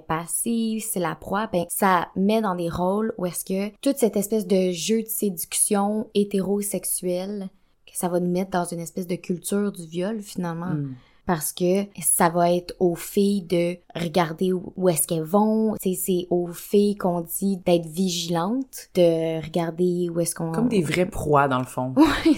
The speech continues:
Speaker 1: c'est ça.
Speaker 2: Vraiment.
Speaker 1: C'est ça.
Speaker 2: Ben, à un certain égard, ça va excuser les comportements des gars qui sont vraiment comme des comportements de, de chasseurs, là, qui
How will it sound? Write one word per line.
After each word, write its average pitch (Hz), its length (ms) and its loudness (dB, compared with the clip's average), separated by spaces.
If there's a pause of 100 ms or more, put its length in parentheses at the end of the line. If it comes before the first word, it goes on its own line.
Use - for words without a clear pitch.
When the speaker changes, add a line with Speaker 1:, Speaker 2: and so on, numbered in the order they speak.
Speaker 1:
c'est 233 140 -4
ça. 240 260 0
Speaker 2:
Vraiment. 156 440 -2 (220)
Speaker 1:
C'est - 140 -16
ça. 202 140 -4 (100)
Speaker 2:
Ben, 131 220 2
à 123 60 0
un 131 40 -2
certain 139 300 0
égard, 147 260 4
ça 139 140 2
va 131 80 0
excuser 139 400 -4
les 143 100 0
comportements 139 540 0
des 131 160 2
gars 143 320 2 (100)
qui - 100 -8
sont 127 280 -2
vraiment 131 400 -2 (100)
comme 143 160 -2
des 131 100 -2
comportements 127 540 -2
de, 110 320 -2
de 120 160 -6
chasseurs, 123 480 -2
là, 180 140 0
qui 123 340 -10